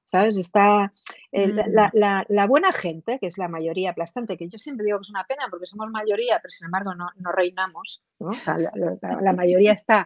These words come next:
Speaker 1: debajo y los, y los que están arriba son los crápulas, como todas las noticias que puedes leer te demuestran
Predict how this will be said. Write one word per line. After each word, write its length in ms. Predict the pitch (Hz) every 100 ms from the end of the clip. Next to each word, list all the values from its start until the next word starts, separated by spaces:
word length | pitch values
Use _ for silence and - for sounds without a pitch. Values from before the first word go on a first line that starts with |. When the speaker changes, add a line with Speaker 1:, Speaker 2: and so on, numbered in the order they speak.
| - - -
Speaker 1:
debajo 640 | 175 170 226 - 185 165
y 120 | - 185
los, 280 | 175 -
y 100 | -
los 180 | 175 170
que 80 | 190
están 260 | - 190 196
arriba 300 | 202 202 170
son 340 | - 190 175 _ _
los 160 | 175 -
crápulas, 580 | - 208 202 185 220 -
como 380 | 208 185 180 _
todas 400 | 202 185 190 196
las 160 | 190 190
noticias 480 | 185 196 190 190 170
que 80 | 175
puedes 200 | 180 175
leer 260 | 185 180
te 100 | 175
demuestran 600 | 160 180 214 - 180 196